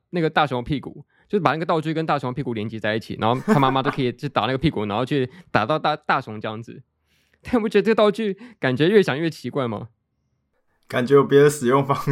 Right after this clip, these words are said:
Speaker 2: 式。
Speaker 1: 对。<laughs> 就不要小看那个人类奇怪的大脑，会想出一些什么奇怪的方式使用这个道具。不过刚刚凤梨说你是那个对照组嘛，我就想说那种国外不是有在做那什么，一些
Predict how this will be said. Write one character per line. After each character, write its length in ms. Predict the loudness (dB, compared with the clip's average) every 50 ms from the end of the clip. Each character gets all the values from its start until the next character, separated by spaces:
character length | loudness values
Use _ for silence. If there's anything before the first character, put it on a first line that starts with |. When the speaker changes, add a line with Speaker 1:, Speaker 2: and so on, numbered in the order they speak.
| -2
Speaker 2:
式。 520 | -2 0 -2 0 0 0 0 0 -2 -2 -10 -16 -20 -20 -20 -20 -20 _ _
Speaker 1:
对。 380 | 2 4 4 4 4 2 0 -2 -8 _ _ _
<laughs> 140 | -14 -14 -14 _ _ -20 -20 _ _ -20 -20 -20 -20 -20 -20 _ -20 -20 -18 -18 -20 _
就 160 | _ -4 0
不 100 | 2 4
要 120 | 4 4 4
小 220 | 2 0 0 0
看 180 | -2 -4 -4 -2
那 80 | -2
个 80 | -2 0
人 120 | 0 0
类 120 | 0 -2 -2
奇 140 | -2 -4 -2
怪 220 | 0 2 0 2
的 120 | 0 -2 0
大 220 | 0 0 0 0
脑， 260 | -4 -8 -12 -14 -18 -12
会 320 | _ -4 -2 -2 -4 -6 -10 _
想 200 | _ -2 0 0 0
出 120 | -4 -4
一 20 | -2
些 140 | -2 -2
什 120 | -2 -2 -4
么 60 | -6
奇 140 | -4 -4 0
怪 120 | 2 2
的 40 | 2
方 160 | 2 2 0
式 80 | 0 -2
使 140 | -2 -2 -2
用 100 | 0 0
这 60 | 0
个 60 | 0
道 180 | 0 0 0 0
具。 260 | -4 -8 -10 -12 -14 _ _ _ _ _ _ _ _ _ _ _ _ _ _ _ _ _ _ _ 0
不 80 | 4
过 120 | 4 4 4
刚 140 | 2 2 0
刚 80 | 0
凤 120 | 0 0 0
梨 120 | 0 -2
说 160 | -2 -4 -4
你 120 | -4 -4 -4
是 120 | -2 -2
那 100 | -2 2
个 120 | 2 2
对 180 | 2 4 2 4
照 180 | 4 2 0 0
组 140 | -2 -6
嘛， 260 | -10 -10 -12 -14 -14 -16 _ _ _ _ _ _ _
我 80 | -2 0
就 60 | 2
想 200 | 2 2 2 2
说 220 | 0 0 -2 0
那 80 | 0 2
种 120 | 0 0
国 140 | 0 2 2
外 80 | 2 2
不 80 | 2
是 80 | 2 2
有 60 | 4
在 100 | 4 4
做 160 | 2 2 0
那 100 | 0 0
什 80 | -2 0
么， 340 | 0 0 0 -2 -2 -4 -6 -12 _ _ _ _ _ _
一 80 | -12 0
些 480 | 2 4 4 4 4 2 2 0 -2